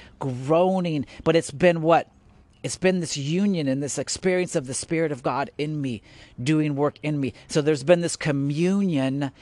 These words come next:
between God and myself. Even when it feels good, it's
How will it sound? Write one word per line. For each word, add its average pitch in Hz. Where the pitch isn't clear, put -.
between 143
God 139
and 151
myself. 139
Even 214
when 180
it 135
feels 170
good, 247
it's -